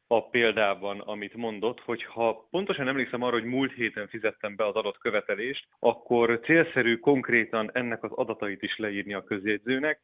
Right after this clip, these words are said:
ugyanis, hogyha arra hivatkozik a kötelezet, hogy a fizetési meghagyás átvételét megelőzően ő ezt a követelést egyébként már megfizette, akkor a közjegyző ilyenkor nem alakítja rögtön perré az eljárást,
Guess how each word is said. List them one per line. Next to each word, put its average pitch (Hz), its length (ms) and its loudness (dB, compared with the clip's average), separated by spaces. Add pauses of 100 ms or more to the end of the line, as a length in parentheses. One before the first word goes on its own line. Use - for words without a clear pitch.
ugyanis, 123 480 4
hogyha 123 500 4
arra 170 160 6
hivatkozik 127 500 -4
a 110 40 -6
kötelezet, 110 520 -4
hogy 110 120 -4
a 107 60 -4
fizetési 127 440 -4
meghagyás 113 440 -8
átvételét 117 420 -6
megelőzően 120 480 -4
ő 123 60 0
ezt 127 140 -6
a 131 40 -6
követelést 131 440 -4
egyébként 131 360 -4
már 113 180 -2
megfizette, 117 760 -4 (500)
akkor 123 240 0
a - 60 -2
közjegyző 139 540 2
ilyenkor 123 460 -2
nem 143 280 -2
alakítja 123 480 -4
rögtön 120 400 -2
perré 113 320 2
az 104 120 -4
eljárást, 107 540 0